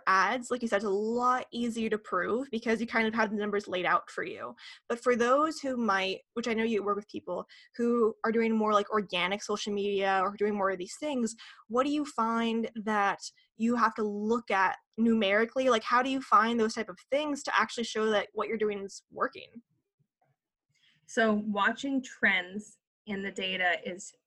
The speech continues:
Speaker 2: a huge part of it.
Speaker 1: Mm.
Speaker 2: So I will create reports for my clients so I can kind of show the,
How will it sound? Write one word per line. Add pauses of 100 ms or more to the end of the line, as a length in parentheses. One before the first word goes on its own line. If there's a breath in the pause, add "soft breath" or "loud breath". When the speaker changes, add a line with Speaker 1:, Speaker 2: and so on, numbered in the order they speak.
(120)
Speaker 2:
a
huge
part
of
it. (500)
Speaker 1:
Mm.
Speaker 2:
So
I
will (200)
create
reports
for
my
clients (320 soft breath)
so
I
can (280)
kind
of
show
the,